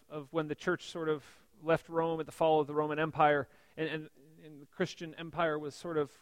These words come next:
crushed, and you realize, oh, that was really bloody too. And it's really hard to want to celebrate this. Because like we talked about last week, if you remember, Jesus didn't come to start a new religion.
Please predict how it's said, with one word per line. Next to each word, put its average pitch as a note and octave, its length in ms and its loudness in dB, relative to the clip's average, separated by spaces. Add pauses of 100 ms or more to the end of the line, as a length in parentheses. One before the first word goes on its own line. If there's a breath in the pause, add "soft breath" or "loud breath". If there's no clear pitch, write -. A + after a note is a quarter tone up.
crushed, - 400 -2
and D#3 160 -16
you D3 80 -8
realize, D3+ 460 2
oh, D3+ 240 0 (240)
that D#3+ 160 -8
was D#3+ 180 -16
really C#3+ 200 -12
bloody C#3 280 -8
too. D3+ 300 -12 (2750)
And F#3+ 120 -2
it's G3 140 0
really B3+ 200 2
hard A#3 240 6
to G3+ 80 4
want F#3+ 180 0
to - 60 0
celebrate F#3+ 600 -2
this. - 380 -18 (1200)
Because F3+ 260 10
like A3+ 160 4
we A3 80 -2
talked G#3 280 -2
about F#3+ 200 4
last E3+ 360 -2
week, A3+ 220 -12
if F#3 160 -12
you G3+ 80 -12
remember, F#3+ 440 2 (300 loud breath)
Jesus C4+ 360 4
didn't A#3 260 -6
come A#3 300 -2
to F3+ 80 -4
start - 460 2
a F3+ 80 -10
new G3 360 -4
religion. E3 680 -2